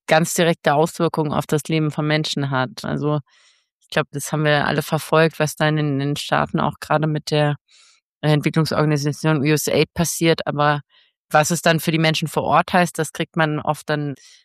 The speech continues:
nur über indirekte Berichte mit. Das ist eigentlich auch schade, dass das dann so weit weg ist und so wenig im Bewusstsein der Menschen. Du verwendest oft den Begriff auch in deinem Buch Wasserfußabdruck.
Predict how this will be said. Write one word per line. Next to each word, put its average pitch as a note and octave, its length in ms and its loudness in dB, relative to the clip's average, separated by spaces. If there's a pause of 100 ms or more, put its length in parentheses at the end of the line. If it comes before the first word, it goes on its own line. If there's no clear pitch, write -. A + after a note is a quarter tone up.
(100)
nur F#3 140 2
über F3 240 2
indirekte E3+ 460 2
Berichte - 460 -4
mit. D3+ 220 0
Das C#3+ 100 -6
ist - 60 -10
eigentlich C#3+ 320 -4
auch - 200 -4 (360)
schade, D#3 400 2
dass - 220 -2
das D3 160 -4
dann D3 200 -2
so C#3 140 -4
weit D3 220 0
weg D#3 200 0
ist - 280 -8
und - 380 -6
so C3+ 200 -6
wenig D3+ 260 2
im C3 180 -8 (420)
Bewusstsein E3 480 2
der C#3 100 0
Menschen. C3 460 -4 (720)
Du F#3+ 100 0
verwendest G3 720 2
oft - 260 2
den G#3 280 0
Begriff - 480 0
auch - 160 2
in F3 160 0
deinem E3 200 0
Buch A3+ 320 0 (300)
Wasserfußabdruck. D3+ 1400 0